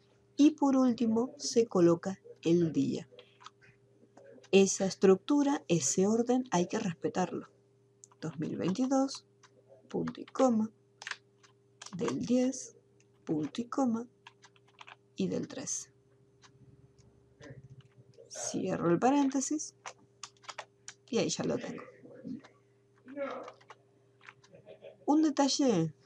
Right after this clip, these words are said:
con las funciones que tienen varios parámetros. Cada uno de estos valores, cada uno de estos argumentos está separado por punto y coma.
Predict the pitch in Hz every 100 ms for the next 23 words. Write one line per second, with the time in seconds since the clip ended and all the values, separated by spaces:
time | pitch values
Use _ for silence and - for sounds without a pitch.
0 | _ - 180 185 175 - 185 175 170 208
1 | 220 226 185 - - _ _ 175 165 185
2 | 196 190 202 202 - - 185 185 165 147
3 | - - - - - _ _ _ _ _
4 | _ _ - 220 233 262 254 247 233 -
5 | 220 208 175 175 220 226 226 - - 147
6 | 175 180 - - 180 180 214 247 233 214
7 | 208 - 180 185 170 - 175 190 214 233
8 | 226 196 196 _ - 233 233 240 240 247
9 | - 196 202 - - 160 139 -